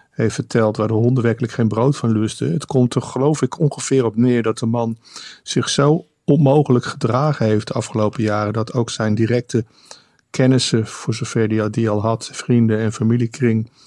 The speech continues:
zich een beetje van hem heeft afgekeerd. En dat het erop lijkt dat Billy een hele lonely oude dag gaat krijgen.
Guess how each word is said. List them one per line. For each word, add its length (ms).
zich 320
een 100
beetje 300
van 160
hem 120
heeft 180
afgekeerd. 800
En 220
dat 160
het 160
erop 180
lijkt 280
dat 420
Billy 320
een 80
hele 360
lonely 580
oude 220
dag 160
gaat 120
krijgen. 480